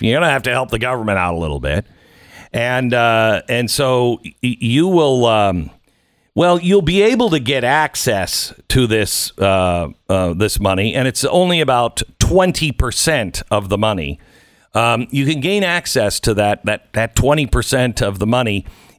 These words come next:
if you just have all of your white teachers, uh, take some classes on anti-racism and their whiteness. And, uh, and then,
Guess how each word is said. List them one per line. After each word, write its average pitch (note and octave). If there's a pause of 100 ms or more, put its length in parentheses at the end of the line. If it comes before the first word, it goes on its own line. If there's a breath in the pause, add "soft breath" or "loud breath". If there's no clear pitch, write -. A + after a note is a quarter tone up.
if G3+
you F#3
just C#3
have C3
all B2
of A#2
your A2+
white A2+
teachers, E2 (160)
uh, F#2+ (200)
take C3+
some D#3+
classes D3
on F#2+
anti-racism G#2
and F2
their F2+
whiteness. F2 (840 soft breath)
And, B2
uh, A2
and B2+
then, C3